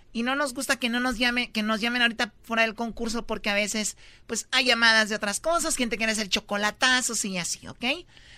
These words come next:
Muy bien, suerte para todos. ¿Qué pasó el fin de semana?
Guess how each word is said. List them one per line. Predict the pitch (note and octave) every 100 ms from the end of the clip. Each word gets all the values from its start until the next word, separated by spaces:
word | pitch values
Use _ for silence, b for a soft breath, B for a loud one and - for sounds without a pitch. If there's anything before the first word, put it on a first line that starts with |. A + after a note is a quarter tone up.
| -
Muy | C#4+
bien, | D#4 C#4 B3 -
suerte | - C4+ C4+ C4+
para | - A3+ A3
todos. | G#3+ F#3 F#3+
¿Qué | - D4
pasó | D#4+ D4
el | C4+
fin | C4
de | B3+
semana? | C4 A#3 B3 C#4